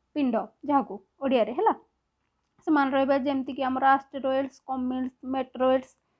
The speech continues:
ଏଗୁଡ଼ା ସବୁ ଆମର କ'ଣ solar ସିଷ୍ଟମରେ ଯାଉଛି। ତ ଆମର ଯେଉଁ eight planet ତାଙ୍କର sequence ଦେଖ, first ରହିଲା ଆମର sun ରହିଲା ସେଣ୍ଟରରେ, ହେଲା। ତାପରେ କ'ଣ ରହିବ?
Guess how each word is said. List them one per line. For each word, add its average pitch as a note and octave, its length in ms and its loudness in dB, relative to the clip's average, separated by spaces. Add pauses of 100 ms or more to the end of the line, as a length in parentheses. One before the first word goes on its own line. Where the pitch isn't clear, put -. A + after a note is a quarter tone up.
(300)
ଏଗୁଡ଼ା E4+ 220 6
ସବୁ D4 260 0
ଆମର E4 320 2 (240)
କ'ଣ G4 240 2
solar C#4 400 0
ସିଷ୍ଟମରେ D4 580 -2
ଯାଉଛି। A3 440 -2 (320)
ତ F#4+ 40 -2
ଆମର F#4+ 200 0
ଯେଉଁ G#4 260 -8
eight F4+ 340 0
planet C#4 480 -2
ତାଙ୍କର F#4+ 320 -2
sequence F4+ 580 -4
ଦେଖ, D#4+ 320 -2 (460)
first F4 400 -2
ରହିଲା D4+ 260 2
ଆମର D#4+ 300 0
sun B3+ 420 -4
ରହିଲା C#4 360 -2 (180)
ସେଣ୍ଟରରେ, A3 580 -6
ହେଲା। E4 260 0 (1040)
ତାପରେ F4 340 2
କ'ଣ F4 240 2
ରହିବ? F4+ 340 2